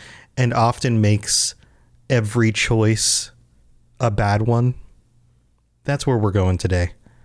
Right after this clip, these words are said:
And I, uh, I didn't mean to start off this episode with a, a little, uh, I don't know, off the cuff moment about the popularity of New Vegas. I'm sure I'm gonna get people writing me about that. That's totally fine. Just to set things straight, I love New Vegas too. It is,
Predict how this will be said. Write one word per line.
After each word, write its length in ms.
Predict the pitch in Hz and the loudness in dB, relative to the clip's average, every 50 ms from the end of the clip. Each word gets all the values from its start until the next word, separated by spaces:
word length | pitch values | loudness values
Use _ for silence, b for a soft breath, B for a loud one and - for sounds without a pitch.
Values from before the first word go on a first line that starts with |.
| b b b b b b b b _ - | b b b b b b b b _ -2
And 200 | 147 135 131 127 | 0 0 2 2
I, 200 | 131 127 123 123 | 2 2 4 4
uh, 260 | 123 120 117 110 113 - - | 4 4 2 2 0 -2 0
I 80 | - 131 | -2 0
didn't 320 | 135 180 226 180 156 139 | 2 2 2 2 2 2
mean 220 | 131 135 139 139 135 | 2 2 2 2 0
to 120 | - 131 117 | 0 0 -2
start 340 | - - - 127 120 117 | -2 -2 0 0 0 2
off 300 | 113 110 107 104 - - | 2 2 2 0 -2 -2
this 180 | - 113 104 - | -2 0 2 2
episode 400 | 117 107 - 110 - 117 107 98 | 0 0 0 -2 0 0 0 2
with 180 | 98 101 98 98 | 2 2 2 2
a, 400 | 104 101 98 95 95 92 107 - - - | 2 2 4 4 2 2 0 -2 -4 -2
a 120 | 120 113 | 0 2
little, 480 | 107 107 110 107 104 98 95 - - - - - | 2 2 2 2 2 0 -2 -6 -14 -20 -20 -14
uh, 160 | - 98 113 - | -8 -8 -8 -6
I 120 | - 110 113 | -2 -2 0
don't 120 | 104 98 | 0 2
know, 180 | 98 98 95 - - | 2 2 0 0 2
off 280 | 113 113 113 - - | 0 0 0 0 0
the 120 | - 107 - - - - _ - - | -2 -2 -2 -2 -18 -20 _ -20 -14
cuff 320 | - - 127 107 - - | -6 -2 -2 -2 0 0
moment 340 | 117 113 110 107 107 107 104 | 0 2 2 4 2 2 2
about 400 | 98 92 101 98 98 95 - - - - - | 2 2 2 2 2 0 -2 -6 -16 -8 -6
the 100 | 120 - | -2 0
popularity 580 | - 113 101 - 113 104 104 104 98 98 95 | 0 0 2 2 2 2 4 4 4 4 2
of 100 | 92 87 | 2 4
New 140 | 98 95 92 | 2 2 2
Vegas. 400 | 95 98 95 90 90 85 - - | 2 2 2 2 0 0 0 0
I'm 120 | - 113 110 | 0 0 0
sure 420 | - - - - 127 113 107 110 | 0 -2 -2 0 0 2 2 2
I'm 120 | 113 110 107 | 2 2 2
gonna 120 | 110 107 | 2 2
get 140 | 107 107 - | 2 2 2
people 280 | - 123 - 113 104 | 2 2 2 2 2
writing 320 | 104 101 98 101 107 110 110 | 2 4 4 4 4 4 4
me 100 | 113 113 | 4 4
about 260 | 107 113 110 104 104 | 4 4 2 2 2
that. 260 | 117 117 113 110 B B B B B B B B | 2 2 0 0 B B B B B B B B
That's 180 | - 110 - - | -4 -2 -2 0
totally 320 | - - 127 135 135 120 | -2 0 2 2 2 2
fine. 360 | - - 120 113 110 110 113 - B B B B B B 127 | 0 0 0 2 2 0 0 -2 B B B B B B -2
Just 400 | 113 110 113 127 139 - - - | 0 2 2 2 0 0 -2 -2
to 80 | 170 | -2
set 220 | - - 160 156 - | 0 0 -2 -2 0
things 200 | 165 160 170 160 | 2 0 2 0
straight, 400 | - - 123 110 104 104 - - - - _ _ - | 0 0 0 2 2 0 -2 -4 -14 -20 _ _ -6
I 120 | - 98 95 | -2 -2 0
love 240 | 92 104 104 101 107 | 2 2 2 2 2
New 80 | 110 | 2
Vegas 360 | 104 107 98 95 101 101 - | 2 2 2 2 2 0 -2
too. 260 | - - 90 80 82 - | -2 -2 -2 -2 -2 -6
It 140 | - - 104 | -4 -2 0
is, 160 | 104 87 - | 0 0 -2